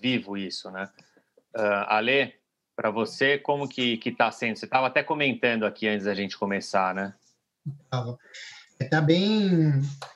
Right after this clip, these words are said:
Speaker 2: é, eu, eu acho que tem mercado pra todas as, todos os, eh, profissionais, mas eu acho também que tem profissionais que agregam um pouco mais de segurança e um pouco mais de valor aí pra, pra gestão, né? Eu percebo que,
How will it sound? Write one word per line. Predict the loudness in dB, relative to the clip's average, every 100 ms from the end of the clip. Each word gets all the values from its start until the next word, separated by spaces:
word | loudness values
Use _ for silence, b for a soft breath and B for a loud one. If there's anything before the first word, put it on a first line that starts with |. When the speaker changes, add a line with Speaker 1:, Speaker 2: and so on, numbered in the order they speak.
| _ _ _ _ _ 0
Speaker 2:
é, | 0 0 -6 -4
eu, | 0 2 4
eu | 4
acho | 4 0
que | -2
tem | 2 4
mercado | 4 4 2 2 2
pra | -2
todas | 2 4 4 2
as, | 0 0
todos | 4 6 6 4
os, | -2 -12
eh, | -20 _ -10 -6 -4 -4
profissionais, | -4 -2 2 2 2 4 2 2 -8 b b b b b
mas | 2 4 4
eu | 4 4
acho | 2 2
também | 2 4 2 2
que | -2 2
tem | 4 4
profissionais | 2 0 2 4 4 2
que | 2
agregam | 2 4 6 4 4 2
um | 2
pouco | 2 2 2
mais | 2 2
de |
segurança | 2 2 4 4 4 2
e | 0
um |
pouco | 0 0 2
mais | 2 2
de |
valor | 4 4 4 2 2
aí | 2 2
pra, | 2 0 0
pra | 0 2
gestão, | 2 0 0 -2 -2
né? | -6 -14 _ B B B B B -2
Eu | 2 4
percebo | 4 4 2 2 -2
que, | 0 2 4 4 2